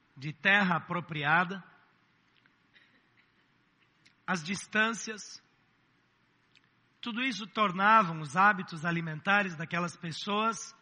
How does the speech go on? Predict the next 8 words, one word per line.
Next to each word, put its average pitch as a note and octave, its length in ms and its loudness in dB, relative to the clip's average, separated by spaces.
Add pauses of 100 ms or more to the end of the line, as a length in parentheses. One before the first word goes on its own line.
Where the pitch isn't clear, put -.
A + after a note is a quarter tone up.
(120)
muito F#3 200 -8
simples. A3+ 580 -14 (2250)
E G3 60 -4
as G#3 100 2
pessoas A#3 420 0
colhiam A3 380 0
o E3+ 60 -6
trigo A3 440 -4